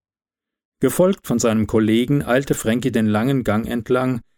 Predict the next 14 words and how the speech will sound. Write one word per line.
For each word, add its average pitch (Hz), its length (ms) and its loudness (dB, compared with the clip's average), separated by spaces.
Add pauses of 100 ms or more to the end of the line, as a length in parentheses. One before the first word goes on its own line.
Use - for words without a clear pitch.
(120)
und 127 260 -2
blickte 135 400 0
auf 101 160 -2
die 120 140 -2
sich - 180 -6
bis - 180 -4
zur 107 140 -2
Decke 113 320 -4
hinstapelnden 113 880 -2
Beweismittelkisten, 107 1200 -2 (380)
die 127 100 2
eine 147 340 2
Box - 420 -4
suchend, 131 500 0